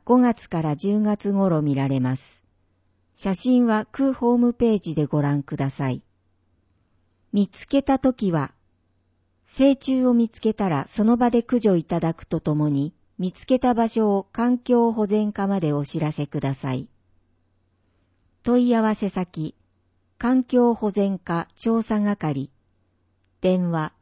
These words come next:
三六四七六一四八。ファックス、五六一七五七三七。二十二、プールを楽しく安全に。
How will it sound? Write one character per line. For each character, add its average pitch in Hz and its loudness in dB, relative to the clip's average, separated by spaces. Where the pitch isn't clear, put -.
三 262 0
六 254 0
四 175 0
七 156 -2
六 180 0
一 240 0
四 165 0
八。 156 -8
フ - -2
ァ - 4
ッ - 0
ク - -20
ス、 151 -8
五 247 6
六 240 0
一 156 -2
七 151 -2
五 226 4
七 214 0
三 156 -4
七。 135 -2
二 254 6
十 220 2
二、 151 -2
プ 269 0
ー 277 4
ル 175 2
を 143 0
楽 185 0
し - -16
く 131 -4
安 160 0
全 143 0
に。 127 -2